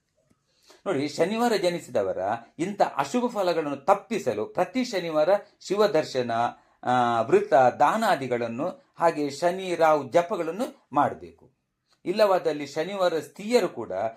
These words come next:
ಕಲಹಪ್ರಿಯೆ, ಜಿಪುಣೆ, ಈರ್ಷ್ಯೆ ಪಡುವವಳು, ಯಾರಲ್ಲೂ ಅಭಿಪ್ರಾಯ ಒಮ್ಮತಿಲ್ಲದವಳು, ಪ್ರೇಮ ಪ್ರಕರಣದಲ್ಲೂ ಸೋಲುಣ್ಣುವವಳು,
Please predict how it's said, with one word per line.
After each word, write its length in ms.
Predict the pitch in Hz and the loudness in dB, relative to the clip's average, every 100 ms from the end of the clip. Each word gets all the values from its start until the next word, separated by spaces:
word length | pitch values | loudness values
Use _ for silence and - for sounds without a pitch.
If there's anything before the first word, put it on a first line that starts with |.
| _ - | _ -2
ಕಲಹಪ್ರಿಯೆ, 800 | 156 160 143 131 110 110 107 107 | 2 4 2 -2 -6 -8 -8 -8
ಜಿಪುಣೆ, 800 | 135 - 143 139 110 107 _ - | -6 -6 -6 -8 -8 -10 _ -12
ಈರ್ಷ್ಯೆ 360 | 151 214 208 196 | -6 -6 -2 -2
ಪಡುವವಳು, 720 | 131 120 110 104 101 98 107 _ - | 0 -2 -4 -8 -10 -12 -14 _ -6
ಯಾರಲ್ಲೂ 500 | 131 160 190 196 196 | -2 0 0 0 0
ಅಭಿಪ್ರಾಯ 640 | - 135 185 196 185 170 | 0 -2 -4 -4 -2 -2
ಒಮ್ಮತಿಲ್ಲದವಳು, 1120 | 147 143 196 196 147 123 113 104 98 98 101 - _ | -2 -2 0 -2 -2 -6 -6 -6 -8 -12 -14 -16 _
ಪ್ರೇಮ 320 | - 160 202 | -2 0 0
ಪ್ರಕರಣದಲ್ಲೂ 720 | 196 185 170 180 170 160 156 | -2 -2 -4 -4 -4 -6 -6
ಸೋಲುಣ್ಣುವವಳು, 1000 | 139 165 214 208 151 123 104 101 98 98 | -6 2 2 2 -2 -6 -6 -8 -12 -16